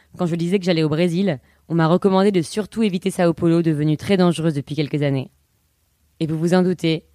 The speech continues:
les Paolistas n'ont pas eu de mots assez durs sur le taux de criminalité à Rio.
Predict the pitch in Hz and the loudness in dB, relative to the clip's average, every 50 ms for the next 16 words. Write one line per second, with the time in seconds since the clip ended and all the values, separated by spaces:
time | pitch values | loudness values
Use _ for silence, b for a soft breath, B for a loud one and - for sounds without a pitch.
0 | _ _ 143 160 - 180 185 180 180 180 180 - - 190 185 170 156 - 165 170 | _ _ -6 -4 0 2 2 2 2 0 -2 -2 0 0 0 0 0 0 0 0
1 | 170 156 160 165 175 175 170 160 - 165 156 143 160 175 165 147 160 147 135 - | 2 2 2 2 4 2 2 2 0 -4 -2 0 0 -2 0 0 -2 -2 -2 -2
2 | 170 - - - 170 165 160 156 147 139 - 165 160 151 147 143 135 127 - | -4 -4 -4 -2 0 2 2 2 0 -2 0 0 0 0 0 -2 -2 -4 -6